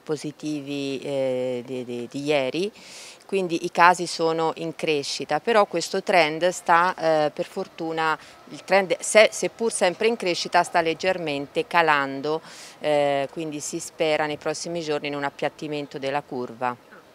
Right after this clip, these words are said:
Speaker 2: quindi, insomma, ci dà qualche notizia, non dico notizia positiva, ma qualche speranza che se-, si possa un po' migliorare la situazione?
Speaker 1: Sì. Sì, eh, speriamo che vada migliorando. Ehm,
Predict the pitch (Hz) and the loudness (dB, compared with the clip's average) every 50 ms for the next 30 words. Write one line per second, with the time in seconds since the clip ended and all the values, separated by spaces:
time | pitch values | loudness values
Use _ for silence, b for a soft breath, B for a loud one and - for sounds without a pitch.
0 | - - - - - - - - - - - 151 - - 185 175 165 - - 170 | -20 -20 -20 -20 -20 -20 -20 -20 -20 -20 -20 -18 -16 -6 -2 -2 -2 0 0 0
1 | 165 - - 170 170 170 - 170 165 - - - 160 165 175 165 - 175 175 180 | 0 -2 -4 -6 -6 -6 -6 -8 -8 -6 -4 -2 0 0 -2 -2 -4 -4 -4 0
2 | 185 208 214 208 202 196 190 233 202 - 220 208 - 220 226 240 - 226 226 214 | 0 2 2 4 2 2 0 -2 0 2 2 4 4 2 2 2 2 2 2 2
3 | 196 190 247 - - 240 202 - - 208 196 - - - 208 196 190 208 214 202 | 2 2 0 2 2 2 0 4 4 2 2 2 2 2 4 4 4 4 2 2
4 | 208 196 - 180 - - 180 175 - - - - - - - 175 - 185 185 - | 0 -2 -2 -4 -6 -6 -6 -6 -8 -12 -20 -14 -10 -8 -8 -2 0 0 0 2
5 | - 180 170 170 - 180 175 175 170 170 170 170 165 165 165 - 165 160 156 151 | 0 -2 -2 -2 -2 -2 -2 -2 -2 0 2 2 2 0 -2 -4 -6 -8 -10 -10
6 | - - 190 180 160 151 143 - 165 160 160 - - B B B B B B B | -8 -8 -8 -8 -8 -10 -12 -12 -10 -12 -12 -12 -14 B B B B B B B
7 | B B B - - - - - 196 175 151 - - 147 151 151 151 143 143 139 | B B B -18 -12 -6 -2 0 2 2 2 0 0 2 4 4 4 4 2 0
8 | - - - 165 175 185 180 180 175 - - 170 165 160 151 160 160 160 170 170 | -2 -4 0 4 4 4 4 4 0 0 2 4 4 4 6 6 6 6 4 2
9 | 170 170 170 190 196 208 226 247 247 254 240 220 165 165 151 147 143 - - 147 | 0 -2 -2 0 2 2 2 0 0 0 0 0 2 4 4 4 4 2 2 0
10 | 151 147 147 143 143 143 139 135 139 135 135 131 131 131 | 0 0 2 2 2 0 0 -2 -4 -6 -6 -6 -6 -8